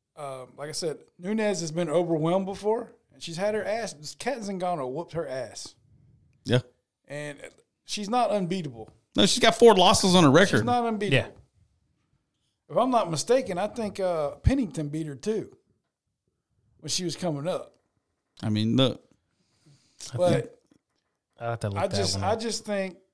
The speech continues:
Speaker 1: I just think Nunes, right, like you said, the distractions. Her whole thing right now is she want the, is retirement,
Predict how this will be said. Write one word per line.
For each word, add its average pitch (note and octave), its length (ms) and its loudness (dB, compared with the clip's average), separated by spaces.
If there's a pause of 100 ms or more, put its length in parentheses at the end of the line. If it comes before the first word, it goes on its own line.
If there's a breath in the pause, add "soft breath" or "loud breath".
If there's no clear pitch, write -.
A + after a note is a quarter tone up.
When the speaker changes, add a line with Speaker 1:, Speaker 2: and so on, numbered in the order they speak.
(160)
Speaker 1:
I E3+ 100 -6
just F3+ 320 -8
think E3 320 -8
Nunes, F3 640 -4
right, E3 180 -6
like D3 280 -8
you E3+ 60 -14
said, D3 260 -8
the C#3 80 -8
distractions. F3+ 880 -6 (1120)
Her E3+ 180 0
whole F#3+ 180 0
thing G3 200 -6
right F3+ 180 -4
now E3+ 280 -6
is C#3 120 -8
she E3 160 -10
want C#3+ 300 -10
the, C3+ 80 -16
is C#3 240 -14
retirement, D#3 680 -10